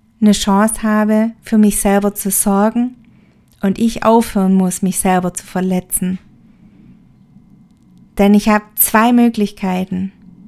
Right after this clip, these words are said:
Entweder ich stehe zu mir und meiner Wahrheit und lebe, oder ich tue das nicht und verbieg mich und bis zur Selbstaufgabe. Und das ist für mich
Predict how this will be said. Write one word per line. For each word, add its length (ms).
Entweder 720
ich 160
stehe 300
zu 180
mir 280
und 80
meiner 400
Wahrheit 500
und 300
lebe, 580
oder 180
ich 120
tue 200
das 220
nicht 440
und 120
verbieg 540
mich 360
und 340
bis 200
zur 120
Selbstaufgabe. 960
Und 220
das 180
ist 140
für 120
mich 460